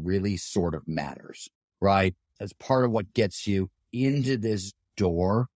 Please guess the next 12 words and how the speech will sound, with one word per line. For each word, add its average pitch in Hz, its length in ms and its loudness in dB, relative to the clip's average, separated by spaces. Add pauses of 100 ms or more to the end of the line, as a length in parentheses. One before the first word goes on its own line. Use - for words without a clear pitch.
(220)
in 123 120 0
a 127 80 2
sense. 147 500 -2 (420)
Um, 101 300 4 (300)
and 110 100 2
then 127 140 4
sustaining 156 800 2
it 113 140 0 (160)
over 98 460 2
time 113 560 0 (380)
really 104 340 2
matters. 92 680 2